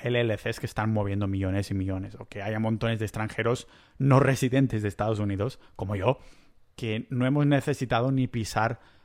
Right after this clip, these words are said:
suelo estadounidense para abrir una L L C.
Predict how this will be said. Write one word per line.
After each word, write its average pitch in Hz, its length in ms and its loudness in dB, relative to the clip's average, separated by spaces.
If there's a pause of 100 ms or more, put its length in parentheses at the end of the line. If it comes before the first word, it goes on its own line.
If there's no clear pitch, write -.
suelo 117 340 -2
estadounidense 107 680 -4
para 95 180 0
abrir 95 200 -2
una 90 280 -4
L 90 140 -10
L 107 200 -14
C. - 200 -14